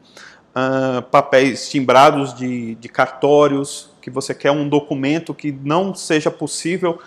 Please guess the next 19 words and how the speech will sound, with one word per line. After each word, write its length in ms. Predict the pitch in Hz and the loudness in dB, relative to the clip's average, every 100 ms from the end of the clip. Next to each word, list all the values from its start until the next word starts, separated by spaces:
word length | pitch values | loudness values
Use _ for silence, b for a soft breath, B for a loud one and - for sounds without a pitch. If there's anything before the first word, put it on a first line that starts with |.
| B B - | B B -4
é, 200 | 127 131 | 0 2
a 100 | 127 | 2
sua 240 | - 156 | 2 2
reprodução 1120 | 147 156 165 165 151 151 - 151 147 139 127 107 | 2 0 -4 -4 -4 -6 -2 0 0 0 -4 -6
em 100 | 139 | 2
outro 260 | 139 143 135 | 2 2 -4
lugar. 600 | 120 123 123 131 - b b b b | -2 2 2 2 -6 b b b b
Então, 160 | - 143 | -4 -2
você 220 | 151 175 | 0 -2
tem 300 | - 175 180 | -2 -4 -4
vários 480 | 147 165 240 311 - | 2 4 4 0 -4
tipos 260 | 202 - | -6 -6
de 100 | 160 | -8
impresso 540 | 170 151 139 143 - 180 B B B B _ | -8 0 4 4 2 -12 B B B B _
que, 360 | - 131 185 170 | -6 -4 -4 -10
que 140 | - 185 | -6 -6
se 120 | - | -4
utilizam 560 | 180 175 156 156 160 | -4 -2 -2 -2 -2
do, 460 | 151 143 147 147 135 | -4 -6 -4 -2 -4